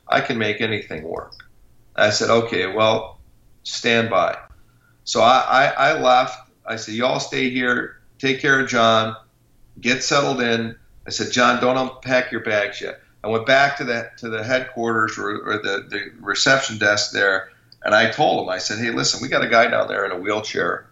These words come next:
He's got no legs. And, and, and there was no way for him to come and go. The shower facility's not gonna work."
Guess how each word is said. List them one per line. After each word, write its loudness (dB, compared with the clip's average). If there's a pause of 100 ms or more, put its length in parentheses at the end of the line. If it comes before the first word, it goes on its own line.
He's -12
got 2
no 0
legs. -4 (520)
And, 0
and, -2
and -2
there 2
was -2
no 4
way 4
for -4
him 0
to -4
come 2
and -4
go. 2 (240)
The -14
shower 4
facility's -4
not 6
gonna -6
work." -2